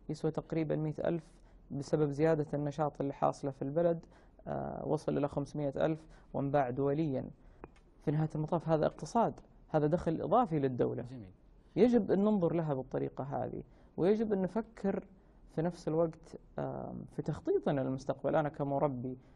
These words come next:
Speaker 1: السنة الجاية، آه، كم أتوقع، آه، عدد من الأفراس اللي بتفلي عندي؟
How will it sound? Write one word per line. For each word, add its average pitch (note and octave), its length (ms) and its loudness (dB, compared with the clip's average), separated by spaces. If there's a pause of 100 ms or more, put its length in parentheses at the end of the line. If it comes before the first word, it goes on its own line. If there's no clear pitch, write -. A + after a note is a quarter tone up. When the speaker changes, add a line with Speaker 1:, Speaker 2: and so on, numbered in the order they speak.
(180)
Speaker 1:
السنة C#3+ 320 0
الجاية، B2+ 540 0 (240)
آه، - 520 -8 (140)
كم D3+ 140 0
أتوقع، D3+ 580 -2 (600)
آه، C3+ 540 -10
عدد C#3 320 0
من C3 120 -2
الأفراس C3 400 -4
اللي B2 100 -2
بتفلي A#2+ 340 -10
عندي؟ A#2+ 300 -8